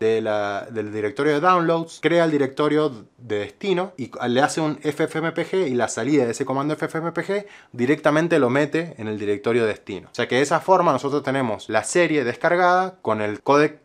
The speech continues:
eh, codificado metido directamente en el directorio de destino, que es barra media series. Y ese directorio de destino, barra media series, es el que va a estar mirando Plex.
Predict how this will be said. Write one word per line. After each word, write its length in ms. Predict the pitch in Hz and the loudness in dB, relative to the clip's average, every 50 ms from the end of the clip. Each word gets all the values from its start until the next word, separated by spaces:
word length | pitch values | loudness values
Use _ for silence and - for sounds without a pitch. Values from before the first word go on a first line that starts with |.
| _ _ - | _ _ -8
eh, 200 | 110 120 110 104 | -6 -6 -6 -4
codificado 800 | - 117 117 120 - 156 147 185 175 170 175 180 196 220 - _ _ _ _ _ _ _ _ | -2 -2 -4 -2 -2 -2 2 4 4 6 4 4 2 -2 -8 _ _ _ _ _ _ _ _
metido 420 | - 117 117 113 117 - 147 151 151 | -8 -6 -6 -6 0 2 4 6 6
directamente 400 | 139 135 135 131 127 135 131 135 | 4 4 2 0 -2 -2 0 -2
en 60 | 131 | -2
el 40 | 117 | -2
directorio 340 | 110 101 98 101 107 107 110 | -2 -4 -4 -4 -2 -2 0
de 80 | 107 104 | -2 -2
destino, 340 | - - 104 90 87 87 | -4 -8 -12 -12 -12 -12
que 80 | - 101 | -12 -12
es 80 | 95 92 | -6 -4
barra 300 | 101 98 90 92 90 92 | -4 -2 -2 -2 -4 -2
media 320 | 101 107 110 110 110 107 | -2 -2 -2 -2 -4 -4
series. 360 | - - 92 87 - - - _ | -6 -8 -10 -12 -12 -16 -14 _
Y 60 | - 120 | -2 -2
ese 160 | 127 - 151 | 2 4 4
directorio 380 | 143 139 127 131 143 143 147 | 4 4 4 2 2 2 4
de 20 | 139 | 2
destino, 320 | 131 135 160 151 120 101 | 2 0 -2 -2 -2 -2
barra 180 | 95 90 90 90 | -2 -2 -2 -2
media 240 | 95 110 117 123 127 | -4 -2 -2 -2 0
series, 320 | - 147 147 147 147 127 | 0 0 0 0 0 -2
es 60 | 117 | -2
el 40 | 107 | -4
que 80 | - 107 | -2 -2
va 60 | 98 | -4
a 40 | 95 | -2
estar 180 | - 113 110 | -2 -4 -4
mirando 340 | 110 104 101 104 104 101 - | -2 -4 -6 -6 -6 -8 -8
Plex. 400 | - 90 85 - - - - - | -8 -10 -10 -10 -16 -20 -20 -20